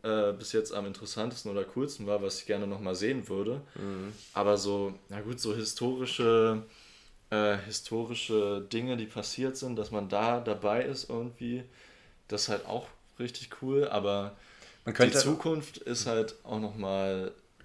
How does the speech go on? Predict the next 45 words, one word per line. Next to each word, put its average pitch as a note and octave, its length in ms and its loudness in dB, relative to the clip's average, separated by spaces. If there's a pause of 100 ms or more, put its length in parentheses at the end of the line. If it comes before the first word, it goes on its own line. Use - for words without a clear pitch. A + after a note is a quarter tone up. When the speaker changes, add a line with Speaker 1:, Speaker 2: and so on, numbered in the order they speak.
(140)
Speaker 1:
noch G2+ 380 -4
mal F#2 180 -4
einen F2+ 100 -8
Ticken F#2+ 260 -6
spannender, F2+ 520 -6
also F#2 140 -8
viel A#2 260 -4
spannender, F#2+ 340 -4
weil F#2+ 140 4
die, G2+ 120 -6
von - 280 -2
der G#2 100 4
Vergangenheit, B2+ 840 0 (300)
Speaker 2:
Da G2 100 0
weiß F#2 200 4
man's G#2 80 0
Speaker 1:
klar, A#2+ 160 8
Speaker 2:
auch C3+ 40 4
Speaker 1:
da B2+ 60 6
Speaker 2:
schon. A2+ 100 2
Speaker 1:
kann A#2 80 0
man A2+ 140 2
dann G#2+ 140 4
noch G#2+ 260 -2
neue A2 320 6
Details G#2+ 500 0
lernen C#3 260 0
und A2 140 0
Speaker 2:
Mhm. G#2 80 2
Speaker 1:
alles C#3+ 300 2
und G2+ 180 -6
vielleicht G2+ 300 0
Sachen, G#2+ 240 -2
die G2 80 -6
man F#2+ 160 -4
auch G2 80 -4
noch F#2+ 160 -8
gar G2 160 -2
nicht A2 160 -6
wusste, C3+ 400 -2 (720)
aber G#2+ 220 4
bei G#2 160 6
der - 180 2
Zukunft, C3 640 -4
da G#2 200 2